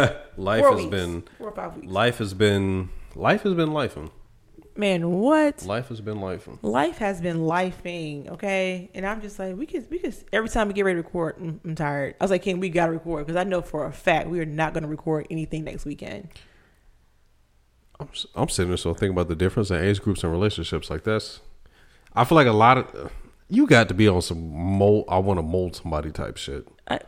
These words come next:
Speaker 2: I f-, I mean, 'cause so my parents are four years apart, which is n-, to me normal. Yeah, my parents are four years apart, but I think anything beyond, like, ten, you're looking at
Speaker 1: I feel like it's almost like you're,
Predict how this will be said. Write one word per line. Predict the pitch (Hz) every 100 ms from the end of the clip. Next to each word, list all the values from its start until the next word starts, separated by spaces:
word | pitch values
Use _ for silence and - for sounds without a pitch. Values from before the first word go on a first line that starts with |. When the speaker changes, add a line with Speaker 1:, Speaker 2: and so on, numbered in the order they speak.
| -
Speaker 2:
I | - 254
f-, | 294 -
I | 208
mean, | 247
'cause | 254
so | 254
my | 247 349
parents | 285 294 214
are | 254
four | - 180 202
years | 165 147 147
apart, | - - - _ _ _
which | - 220
is | 190 - -
n-, | 156 - _ -
to | 190
me | 196 - _
normal. | 165 165 160 165 143 - 185 175 _ _ _ _ _ _ _ _ _ _ _ -
Yeah, | 196
my | 214
parents | 226 254 233
are | 190
four | 196 190
years | 165 156 147
apart, | 147 139 131 - _ _ _ _ _ _
but | 190
I | 190
think | 214 180
anything | 190 190 175
beyond, | 165 160 156
like, | - _
ten, | - - 196 156 113 -
you're | 170
looking | 170 160
at | 147 - - - - _ _ -
Speaker 1:
I | 123
feel | 131
like | 175 139
it's | 123
almost | 135 123
like | 107 95
you're, | 98